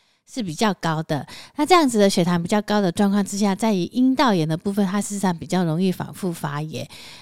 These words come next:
糖尿病患者，如果你的血糖没有控制好，你就会常常的念珠菌感染、阴道发炎，就会常常来找医生。他后来搭配了我们的，呃，药物治疗，阴道发炎的药物治疗之后呢，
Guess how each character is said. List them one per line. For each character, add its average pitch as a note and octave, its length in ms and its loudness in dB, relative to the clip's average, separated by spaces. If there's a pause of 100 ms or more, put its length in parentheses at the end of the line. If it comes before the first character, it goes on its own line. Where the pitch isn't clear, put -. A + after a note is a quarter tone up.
糖 G#3+ 120 0
尿 C4+ 140 4
病 C4+ 240 2
患 A#3 240 2
者， D#3 180 0
如 D#3+ 160 -2
果 F#3 220 0
你 D#3 180 -4
的 D3+ 220 -4 (100)
血 D#3 200 -4
糖 D#3 180 -6
没 F#3+ 80 -2
有 E3+ 100 0
控 F3+ 220 -2
制 F3+ 160 -4
好， D3 180 -4 (280)
你 F3+ 80 -6
就 A#3 120 0
会 C4+ 120 4
常 A#3 180 2
常 G#3 160 2
的 G3 80 2
念 G#3 180 2
珠 A3 140 -2
菌 A3 220 -2
感 E3 180 -4
染、 E3 240 -4
阴 G#3 100 0
道 A3 160 0
发 G3+ 220 -2
炎， E3 180 -2
就 G3 120 -4
会 F#3 40 0
常 F3+ 160 -4
常 E3 80 -2
来 D#3 140 -4
找 C3+ 220 -6
医 D#3 120 -6
生。 E3+ 240 -2 (300)
他 - 100 -4
后 C#4 180 2
来 F#3+ 180 4
搭 G#3+ 240 2
配 A#3+ 180 0
了 F#3+ 160 2
我 E3 100 0
们 D#3 220 -2
的， D#3+ 180 0 (280)
呃， D#3+ 560 -2
药 B3 180 2
物 C4 80 4
治 C#4+ 180 0
疗， F3+ 440 2
阴 A#3+ 120 0
道 A#3 160 4
发 A#3 140 2
炎 G#3 100 2
的 F3 120 2
药 G#3 180 4
物 A3+ 80 4
治 A3 160 0
疗 E3+ 180 2
之 G3+ 160 0
后 G#3 200 2
呢， F#3 180 2